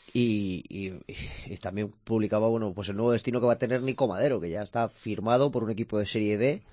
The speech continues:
de, de la Liga Italiana, donde casualmente el director deportivo es una persona que estaba antes en el Jumilla como, que,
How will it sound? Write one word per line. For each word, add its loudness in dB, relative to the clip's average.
de, -2
de -2
la 0
Liga 4
Italiana, 2
donde 2
casualmente -2
el -2
director -4
deportivo -2
es 0
una -2
persona -2
que -4
estaba 4
antes -2
en -4
el -2
Jumilla 0
como, -2
que, -10